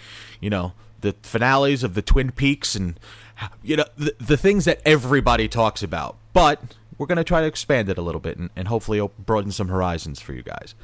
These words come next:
Outside of that, I got nothing else on us. I mean, if you guys have anything else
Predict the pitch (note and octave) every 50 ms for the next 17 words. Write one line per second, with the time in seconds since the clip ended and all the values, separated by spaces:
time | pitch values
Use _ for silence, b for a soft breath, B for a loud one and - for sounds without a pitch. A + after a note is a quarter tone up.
0 | b b C#3 F3+ G3+ - - A3+ G#3+ G#3 G3+ G3+ G3 F3+ E3 D3 - - - -
1 | - _ - - - C3 A2 F#2+ B2+ B2 C3 D#3 F#3+ F#3 - - - - - -
2 | - - - C3+ D3+ D#3+ C#3+ - C#3 C#3 D3 C#3+ - C#3 B2 C#3 E3+ E3+ - B2
3 | G#2+ G#2 A2 C#3+ E3 A#2 G2+ G#2+ - - - - - - - - G2+ G#2+ G#2+ G2+
4 | G2+ G2 F#2+ - - _ - - - - - - - - - - - A#2 A2+ -
5 | A2+ G#2 A#2+ A2 A2+ - B2+ A#2 A2 A#2+ A2+ A#2 A2 B2 A2 A2 A2 G#2 - -